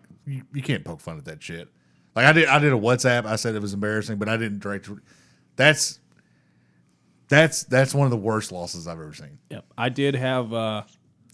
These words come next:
Speaker 2: I had someone at work today, a friend of mine, come up to me and shake my hand as a Steelers fan, thanking me for <laughs>
Speaker 1: Speaking of, let's
Speaker 2: So
Speaker 1: get to that <laughs> game.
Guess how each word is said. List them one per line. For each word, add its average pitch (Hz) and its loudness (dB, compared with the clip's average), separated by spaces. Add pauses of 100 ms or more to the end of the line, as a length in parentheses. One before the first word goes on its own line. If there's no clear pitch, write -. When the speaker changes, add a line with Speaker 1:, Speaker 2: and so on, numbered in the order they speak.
(840)
Speaker 2:
I 113 -8
had 117 -6
someone 131 -4
at 101 -8
work 117 -4
today, 107 -8
a - -14
friend 110 -10
of 101 -10
mine, 98 -10
come 110 -10
up 101 -10
to - -14
me 104 -10 (600)
and 107 -10
shake 117 -6
my 110 -8
hand 107 -8 (540)
as 120 -2
a 110 -6
Steelers 110 -8
fan, 98 -12
thanking 101 -12
me 98 -12
for 104 -10
<laughs> - -20 (2500)
Speaker 1:
Speaking 147 0
of, 90 -6 (280)
let's 135 -4
Speaker 2:
So 165 4
Speaker 1:
get 156 4
to 98 -6
that 123 2
<laughs> - -
game. - -2